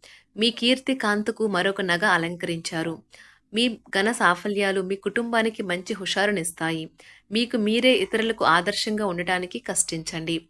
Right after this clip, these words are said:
మీ ప్రేమ భాగస్వామి ఈరోజు ఓ అందమైన దానితో మిమ్మల్ని ఎంతో ఆశ్చర్యపరుస్తారు.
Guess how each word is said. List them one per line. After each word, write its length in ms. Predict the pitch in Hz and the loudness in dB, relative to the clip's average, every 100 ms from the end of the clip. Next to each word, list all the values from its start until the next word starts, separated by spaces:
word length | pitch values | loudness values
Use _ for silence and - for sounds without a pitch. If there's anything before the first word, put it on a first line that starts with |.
| - - - - | -20 -20 -20 -2
మీ 140 | 220 240 | 0 2
ప్రేమ 300 | 208 214 254 | 4 4 4
భాగస్వామి 600 | 226 220 226 - 214 220 | 2 0 0 0 -2 -2
ఈరోజు 360 | 196 196 208 208 | 0 0 0 0
ఓ 120 | 196 | 0
అందమైన 460 | 175 170 202 214 214 | 0 0 -2 0 0
దానితో 400 | 190 175 175 190 | 0 -2 -2 -4
మిమ్మల్ని 420 | 185 165 175 175 - | -6 -8 -8 -6 -6
ఎంతో 280 | 180 208 | -6 -2
ఆశ్చర్యపరుస్తారు. 1080 | 226 175 175 170 170 165 160 - 156 160 156 | 2 2 0 -4 -4 -4 -6 -4 -4 -4 -6